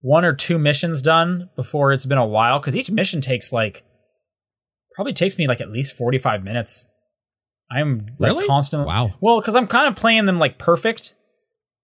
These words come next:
Speaker 1: Like, I'm not losing anyone. I'm not even getting people downed.
Speaker 2: Oh, you're
Speaker 1: Um,
Speaker 2: missing. You know the heroes can revive themselves. That's literally
Speaker 1: I,
Speaker 2: the
Speaker 1: I,
Speaker 2: point.
Speaker 1: No, I know.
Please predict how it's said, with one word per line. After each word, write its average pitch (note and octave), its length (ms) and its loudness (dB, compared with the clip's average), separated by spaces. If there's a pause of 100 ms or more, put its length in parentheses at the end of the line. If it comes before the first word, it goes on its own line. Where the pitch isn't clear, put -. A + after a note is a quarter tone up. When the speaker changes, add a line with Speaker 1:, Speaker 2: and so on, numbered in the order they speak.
Speaker 1:
Like, C3+ 140 -4
I'm D3 80 0
not F#3 160 2
losing E3 280 0
anyone. D3+ 400 2
I'm C3 120 -4
not G3 140 2
even G3+ 140 0
getting F3 220 0
people D3+ 260 -2
downed. C#3+ 680 0 (640)
Speaker 2:
Oh, B2+ 200 4
you're A2+ 260 6
Speaker 1:
Um, G#2+ 220 4
Speaker 2:
missing. A2+ 360 4
You B2+ 200 0
know D3 160 4
the C3 120 2
heroes A#2 360 4
can G2 180 2
revive F2+ 400 2
themselves. D#2+ 640 -4 (260)
That's G2+ 180 -2
literally G2+ 380 2
Speaker 1:
I, D#3 100 2
Speaker 2:
the D#3+ 60 2
Speaker 1:
I, - 40 -4
Speaker 2:
point. F#2 320 0 (520)
Speaker 1:
No, G3+ 220 6
I G3+ 100 6
know. C#3 320 4